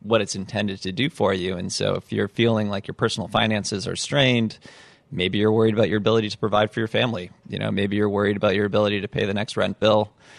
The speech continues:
Um, that can be incredibly burdensome on people. And certainly through my time here at Capital One, I've spoken to hundreds, probably thousands of customers at,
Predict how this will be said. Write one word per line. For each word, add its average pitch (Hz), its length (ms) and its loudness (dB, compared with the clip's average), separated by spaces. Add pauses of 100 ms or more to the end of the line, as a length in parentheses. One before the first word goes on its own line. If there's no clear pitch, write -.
(380)
Um, 92 460 -2
that 98 260 2
can 95 160 -6
be 90 360 -2
incredibly - 760 -8
burdensome 73 520 -6
on 101 140 0
people. 156 480 0 (180)
And 95 420 0
certainly 123 420 2
through - 320 -8
my 95 140 -2
time 98 260 -4
here 98 180 -2
at - 220 -10
Capital 95 320 -6
One, 98 340 -2 (680)
I've - 80 -16
spoken 98 260 -10
to 85 60 -8
hundreds, 113 420 0
probably 139 300 2
thousands 135 400 4
of 113 100 -6
customers 120 580 2
at, 113 140 2